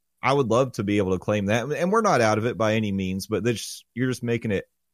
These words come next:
harder on yourself, um, when you lose a game like the home game against South Carolina. We get 'em again. We could beat 'em on the road. Um, so,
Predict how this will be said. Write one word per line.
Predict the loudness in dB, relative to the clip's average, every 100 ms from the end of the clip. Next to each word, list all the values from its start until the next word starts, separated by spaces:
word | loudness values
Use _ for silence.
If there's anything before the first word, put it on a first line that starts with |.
| _ _
harder | 0 2 0
on | -2
yourself, | -4 -6 -6 -6 -6 -10 _ _ _ _
um, | -4 -2 -2 -2
when | -4
you | -2 0
lose | 0 -2
a | -4
game | -2 -2 -4
like | -6
the | -6 -6
home | -6
game | -4 -4
against | -4 -8 -8
South | -10 -8
Carolina. | -8 -6 -4
We | -2
get | 2 2
'em | 0
again. | 0 0 0
We | -2
could | -4
beat | -2 -2
'em | -2
on | -4
the |
road. | -2 -2 0 -2 -6 _ _ _ _
Um, | -6 -2 -2 -4 -6 -12 _ _ _ _ _ _ -12
so, | -4 0 2 0 -2